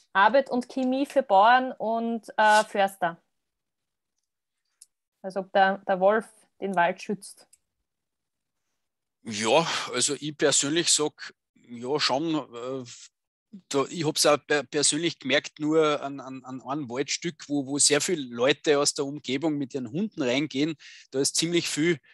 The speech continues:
Speaker 2: äh, hochgekommen an, an, von der Elsbeere bis zur, zur Tanne, nicht? Da ist die Beunruhigung durch, durch die Hunde so groß offensichtlich, dass,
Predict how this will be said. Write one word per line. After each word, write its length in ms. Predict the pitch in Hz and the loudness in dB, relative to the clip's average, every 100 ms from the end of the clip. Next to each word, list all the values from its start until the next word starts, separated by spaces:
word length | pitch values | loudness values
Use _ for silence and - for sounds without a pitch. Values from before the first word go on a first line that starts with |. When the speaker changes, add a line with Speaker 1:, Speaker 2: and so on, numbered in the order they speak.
| _ _ - | _ _ -6
Speaker 2:
äh, 220 | 131 139 | 2 2
hochgekommen 600 | 131 151 - - 147 143 | 2 -2 -4 -6 -2 -2
an, 320 | 127 131 139 | -2 -2 -6
an, 240 | 127 131 131 | -8 -8 -8
von 200 | - 135 | -8 -4
der 100 | 123 | -4
Elsbeere 460 | 147 - 151 143 | -2 -2 2 0
bis 260 | - 147 - | 0 -2 -2
zur, 260 | - 143 - | -2 -4 -4
zur 220 | - 135 | -6 0
Tanne, 360 | 123 127 113 | 0 0 -2
nicht? 200 | 107 120 | -8 -12
Da 60 | 131 | -10
ist 160 | 131 - | -8 -6
die 140 | 127 _ - | -6 _ -8
Beunruhigung 920 | 131 143 156 151 151 151 147 127 123 _ 117 - | -6 -4 -2 -2 -2 -4 -6 -10 -16 _ _ -10
durch, 200 | 139 - _ | -10 -12 _
durch 160 | 143 135 | -12 -10
die 140 | 147 | -8
Hunde 240 | 135 156 | -8 -6
so 160 | 147 151 | -4 -4
groß 420 | 143 117 156 - | -6 -8 -6 -6
offensichtlich, 760 | - 139 143 135 151 - 143 - | -8 -12 -8 -6 -6 -8 -12 -10
dass, 400 | 131 131 - - | -6 0 0 0